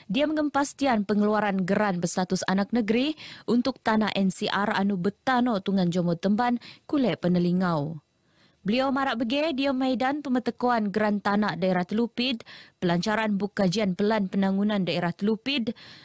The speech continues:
engkok pan ngerasmian bangunan bau Majlis Daerah Telupid.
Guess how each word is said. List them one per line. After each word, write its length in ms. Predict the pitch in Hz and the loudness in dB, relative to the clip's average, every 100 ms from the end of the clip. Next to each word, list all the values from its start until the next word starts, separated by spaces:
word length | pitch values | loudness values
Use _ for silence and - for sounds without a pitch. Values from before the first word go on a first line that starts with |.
| - | -4
engkok 320 | 208 - - | -4 -2 -2
pan 240 | - 190 | 0 0
ngerasmian 640 | 185 190 180 - 196 190 175 | 0 0 -2 -2 0 0 0
bangunan 480 | 180 180 185 175 175 | 0 0 0 0 0
bau 400 | 214 208 208 - - - | 0 0 -2 -4 -14 -4
Majlis 480 | 254 196 170 151 - 156 | -2 0 -2 -2 -4 -2
Daerah 320 | 147 160 175 | 0 0 -2
Telupid. 480 | 208 208 - 185 | -2 -2 -2 -2